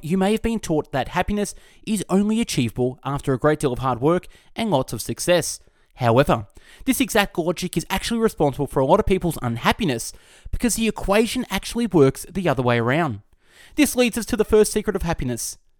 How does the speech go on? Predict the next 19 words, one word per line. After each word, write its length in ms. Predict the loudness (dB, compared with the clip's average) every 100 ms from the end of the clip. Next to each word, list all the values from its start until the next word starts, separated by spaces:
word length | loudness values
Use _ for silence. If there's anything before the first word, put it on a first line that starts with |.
| _
Success 560 | -6 -4 -2 2 2 2
and 140 | -6
great 300 | 0 0 4
work 260 | 4 4 2 -10 _ -8
come 160 | -6 -2
from 160 | -2
people 440 | 0 0 0 -4 -6 -2
who 140 | 2 2
are 60 |
already 380 | 6 4 4 0
happy. 420 | -2 -2 -4 -4 _ _ _ _ _ -20 _
Happiness 400 | -2 0 0 0
isn't 240 | -2 -4 -2
something 300 | -2 -2 -4
to 120 | -6
chase. 500 | -2 0 0 -6 -10 -16 _ -6
External 380 | -4 2 2 2
ha-, 120 | -2 -10 -14
circumstances, 800 | -2 -2 -2 -4 -4 -2 -2